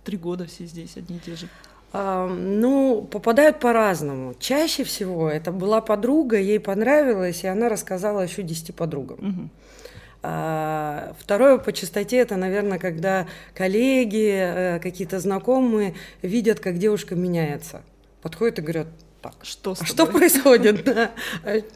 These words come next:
Speaker 2: чего это вдруг там глаза загорелись,
Speaker 1: Мгм.
Speaker 2: да, отношения какие-то
Speaker 1: У нас же не
Speaker 2: появились?
Speaker 1: принято, чтобы глаза горели.
Speaker 2: Да, что,
Speaker 1: Девушки.
Speaker 2: что происходит, да? Ты в секте? Нет, <laughs> я не в секте, да, я в
Speaker 1: Кстати, да.
Speaker 2: академии. <laughs>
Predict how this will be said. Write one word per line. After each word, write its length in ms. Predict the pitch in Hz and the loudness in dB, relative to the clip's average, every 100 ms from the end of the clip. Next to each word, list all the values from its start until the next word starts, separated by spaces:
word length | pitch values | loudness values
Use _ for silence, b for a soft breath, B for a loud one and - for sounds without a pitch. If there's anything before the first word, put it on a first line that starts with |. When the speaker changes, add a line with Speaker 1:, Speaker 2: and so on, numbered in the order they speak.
| - | -14
Speaker 2:
чего 240 | - 262 277 | -6 2 4
это 160 | 233 202 | 4 0
вдруг 280 | 185 202 | -2 -2
там 300 | 170 160 156 | -2 0 0
глаза 380 | 165 180 185 311 | 0 2 6 6
загорелись, 580 | 294 240 220 214 208 202 175 | 6 4 4 6 4 4 2
Speaker 1:
Мгм. 40 | |
Speaker 2:
да, 160 | 196 214 | 2 2
отношения 500 | 175 165 277 330 311 | 0 -2 0 0 0
какие-то 440 | 220 - 226 214 | -6 -8 -6 -4
Speaker 1:
У 20 | |
нас 140 | 202 196 | -2 0
же 60 | |
не 60 | 196 | 0
Speaker 2:
появились? 240 | 208 240 254 | 2 4 4
Speaker 1:
принято, 180 | 202 | 2
чтобы 220 | 165 175 175 | -4 -10 -10
глаза 260 | 185 190 | -8 -8
горели. 320 | 175 180 185 185 | -8 -10 -12 0
Speaker 2:
Да, 240 | 190 247 | 4 6
что, 180 | 170 190 | 4 -2
Speaker 1:
Девушки. 180 | 196 196 | -4 -4
Speaker 2:
что 120 | - | -6
происходит, 720 | 262 330 359 - 233 156 160 | 0 0 0 2 2 2 -2
да? 100 | 160 | -4
Ты 220 | 269 - 214 | -6 -4 -4
в 60 | |
секте? 440 | - 330 392 - 165 B B - | -2 -4 -4 -8 -8 B B 2
Нет, 260 | 220 175 | 2 4
<laughs> 0 | |
я 100 | 226 | 6
не 80 | 240 277 247 | 6 6 4
в 20 | |
секте, 380 | 240 - 202 - | 2 4 2 0
да, 100 | 190 | -2
я 200 | 240 202 | 0 2
в 100 | 214 | 0
Speaker 1:
Кстати, 180 | 220 226 | 4 4
да. 100 | 220 | 6
Speaker 2:
академии. 720 | 196 185 226 277 311 269 320 | 4 2 6 6 6 6 4
<laughs> 60 | 302 | 2